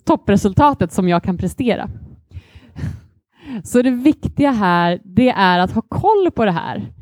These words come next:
Och de man träffar, liksom tänka så här, "Ja, men om det här är en gul person, någon som är neutral, inte så himla i-, väl informerad eller inte jätteengagerad sådär. Vill jag lägga all min energi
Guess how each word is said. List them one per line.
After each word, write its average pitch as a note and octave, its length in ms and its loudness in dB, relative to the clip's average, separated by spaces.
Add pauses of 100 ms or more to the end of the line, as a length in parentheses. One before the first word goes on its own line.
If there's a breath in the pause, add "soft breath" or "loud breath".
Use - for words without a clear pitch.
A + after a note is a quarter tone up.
(280 soft breath)
Och A3+ 100 -8
de D#4 240 2
man C#4+ 160 4
träffar, F3 720 0 (640 loud breath)
liksom A3+ 240 -10 (120)
tänka C#4 480 2
så A3 100 2
här, E3 200 0 (100)
"Ja, A3 100 -2
men D#4 280 2 (300)
om D4 140 4
det D#4+ 60 4
här E4+ 200 2
är D4 60 0
en C#4 160 2
gul D4 260 4
person, F3 340 -2
någon C#4 140 4
som D4 120 2
är C#4+ 80 2
neutral, C#4 640 2
inte B3 280 -2
så A#3 100 -2
himla G#3+ 320 2
i-, - 280 -16
väl G#3 720 0 (220)
informerad B3 840 2
eller G#3+ 480 -2
inte A#3 220 -4
jätteengagerad G#3+ 1040 -2
sådär. - 300 -4 (540 soft breath)
Vill C4+ 320 2
jag C4+ 120 2
lägga C#4+ 400 -4
all D#4 160 4
min G3+ 140 4
energi F3 540 0